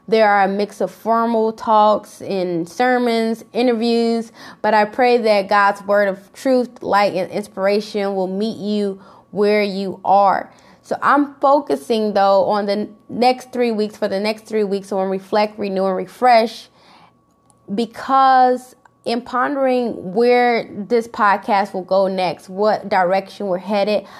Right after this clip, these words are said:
I will be taking a Selah moment during the mo-, month of June. Selah in the Bible is used often in the book of Psalms, and it was used as a suspension of music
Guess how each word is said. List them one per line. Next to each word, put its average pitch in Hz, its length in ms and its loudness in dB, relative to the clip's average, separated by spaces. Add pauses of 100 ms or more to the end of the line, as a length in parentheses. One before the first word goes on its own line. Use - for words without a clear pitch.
(420)
I 247 140 4
will 294 160 2
be 277 120 -4
taking 240 340 -4
a 202 40 -4
Selah 214 460 0
moment 202 500 -2
during 202 320 -2
the 185 60 -6
mo-, 185 380 -4
month 208 320 -2
of 175 240 -4
June. 185 500 -6 (260)
Selah 254 460 4
in 240 80 -2
the 220 80 0
Bible 202 460 2
is 180 240 -4
used 202 360 -6
often 196 540 0
in 208 140 -4
the 202 80 -4
book 196 260 -6
of 185 80 -10
Psalms, 196 760 -4 (400)
and 202 240 -2
it 214 120 0
was 196 200 -2
used 220 260 -2
as 190 200 0
a - 20 -8
suspension 202 680 -4
of 180 100 -4
music 202 560 -4